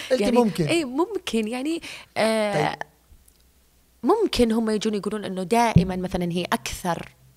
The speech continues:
Speaker 2: خلينا نقول أكثر مثلًا الأعمال أو الأشياء اللي نزلت فيها مع الأستاذ ناصر القصبي، ممكن ما تشتغل إلا مع الأستاذ نا-، بس ما في أحد محكور على أحد و-، و-، وما نبي نبلش الرجال فينا يعني. <laughs>
Speaker 1: مين من الممثلات السعوديات بيعجبك تمثيلها اليوم؟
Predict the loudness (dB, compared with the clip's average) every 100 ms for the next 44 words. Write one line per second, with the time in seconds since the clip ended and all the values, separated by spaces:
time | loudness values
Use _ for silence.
0 | _ _ _ -14 -6 -2 0 0 -2 -4
1 | -6 -6 -6 -8 -8 -8 -4 -2 -2 -6
2 | -10 -8 -6 -4 -2 -2 -4 -4 -6 -6
3 | -8 -16 -10 2 4 2 -2 -6 -6 -4
4 | -6 -4 -6 -8 -8 -10 -8 -8 -10 -16
5 | -10 -8 -6 -4 -2 0 -2 -6 -8 -2
6 | 0 0 0 0 0 0 -2 -6 -6 -4
7 | -4 -4 -4 -6 -4 -4 -4 -6 -6 -6
8 | -6 -10 -8 -10 -10 -10 -8 -8 -10 -12
9 | -12 -10 -10 -10 -14 -18 -14 -8 -6 -6
10 | -6 -8 -8 -2 0 0 0 -2 -2 -2
11 | -2 -4 -2 -2 -2 -4 -4 -2 -4 -4
12 | -4 -4 -4 -6 -10 -8 -2 2 2 2
13 | 2 2 2 2 2 2 2 0 -2 -4
14 | -2 6 8 8 4 -2 -6 -14 -12 -12
15 | -12 -12 -14 -16